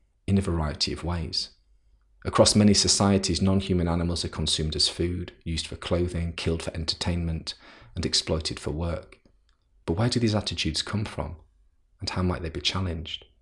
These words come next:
In this new study, researchers surveyed four hundred and seventy-nine people, all living in England, from across three different age groups, nine to eleven,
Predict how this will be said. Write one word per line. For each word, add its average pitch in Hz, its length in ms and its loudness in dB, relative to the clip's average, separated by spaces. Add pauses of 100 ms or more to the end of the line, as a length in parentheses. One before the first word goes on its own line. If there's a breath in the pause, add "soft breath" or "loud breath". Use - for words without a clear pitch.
(840)
In 113 100 4
this 117 180 6
new 143 160 6
study, - 360 0
researchers 92 540 2
surveyed - 420 0
four 98 240 4
hundred 101 240 0
and 98 100 2
seventy-nine 90 480 0
people, - 680 -6
all 101 180 4
living 95 240 2
in 87 100 2
England, 78 500 -4 (360 loud breath)
from 92 140 0
across - 240 0
three 95 220 4
different 87 340 -2
age 92 240 0
groups, - 380 -6 (180)
nine 87 240 0
to - 100 0
eleven, 87 440 -2